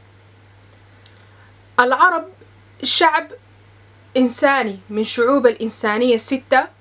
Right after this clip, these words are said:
وهم الأفارقة ويسمون بالع-، باللغة العربية ال-، السودان أو الحبشة، والأوروبيين ويسمون باللغة العربية الروم، والفرس والهند والصينيين،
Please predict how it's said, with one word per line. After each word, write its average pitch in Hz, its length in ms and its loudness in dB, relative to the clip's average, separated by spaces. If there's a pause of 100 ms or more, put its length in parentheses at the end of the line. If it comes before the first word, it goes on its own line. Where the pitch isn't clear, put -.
(520)
وهم 240 320 2 (300)
الأفارقة 262 960 0
ويسمون 247 640 2
بالع-، 214 420 0
باللغة 240 360 2
العربية 202 720 -2
ال-، 196 240 -6 (160)
السودان 226 720 0
أو 220 180 2
الحبشة، 247 560 -4 (1000)
والأوروبيين 254 1120 0 (160)
ويسمون 247 540 2
باللغة 240 340 2
العربية 208 720 0
الروم، 247 440 0 (1120)
والفرس 247 720 0
والهند 233 640 2
والصينيين، 233 720 0